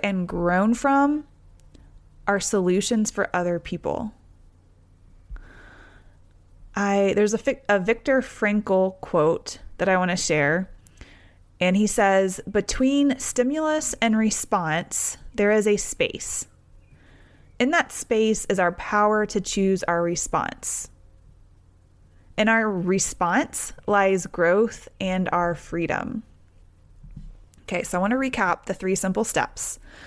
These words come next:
The first one is intention setting and focus. We do have the power to decide what to focus on,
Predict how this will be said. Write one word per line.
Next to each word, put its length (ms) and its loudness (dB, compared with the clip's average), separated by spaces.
The 100 0
first 340 2
one 140 2
is 400 4
intention 640 0
setting 460 0
and 180 -4
focus. 720 -4
We 120 2
do 280 2
have 280 2
the 120 2
power 500 2
to 280 -2
decide 680 0
what 300 0
to 100 -4
focus 440 0
on, 360 -6